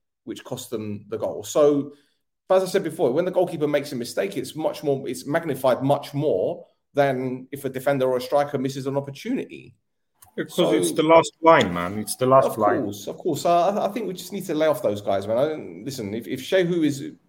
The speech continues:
Speaker 1: back in Cyprus, I hope he is, he needs to spend time with his missus, spend time with his child. You know, th-, there's the human element as well, man. And to be fair, do we really need him right at this very moment in time? Because I think Mix had a good game.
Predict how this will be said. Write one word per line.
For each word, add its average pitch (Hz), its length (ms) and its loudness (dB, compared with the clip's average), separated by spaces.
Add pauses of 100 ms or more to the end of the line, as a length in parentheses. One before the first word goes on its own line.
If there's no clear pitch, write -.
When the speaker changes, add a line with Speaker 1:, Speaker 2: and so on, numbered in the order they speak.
(100)
Speaker 1:
back 143 200 0
in 107 80 -4
Cyprus, 139 340 0
I 113 60 0
hope 135 180 0
he 123 180 -2
is, 135 240 -4 (200)
he - 80 -8
needs 143 100 -8
to 135 60 -8
spend 120 200 -4
time 127 220 0
with 107 80 -6
his 101 100 -6
missus, 139 400 -4
spend - 220 -6
time 120 180 -2
with 101 80 -4
his 92 100 -6
child. 139 560 0 (500)
You 156 100 -4
know, 156 280 2
th-, 147 220 -2
there's 143 160 0
the 147 60 -4
human 160 360 -2
element 139 380 2
as 113 140 -8
well, 135 200 6
man. 117 280 -4 (340)
And 151 280 0
to - 100 -8
be 165 120 -8
fair, 208 460 2
do 190 120 -2
we 180 100 0
really 175 280 2
need 170 220 0
him 175 220 6
right 139 460 8
at - 100 -4
this 135 120 -6
very 151 200 0
moment 151 260 0
in 143 80 -4
time? 170 280 -2
Because 135 200 -6
I 147 60 0
think 143 220 -6
Mix 151 240 -6
had 143 120 -2
a 147 40 -4
good 143 200 -14
game. 180 280 -2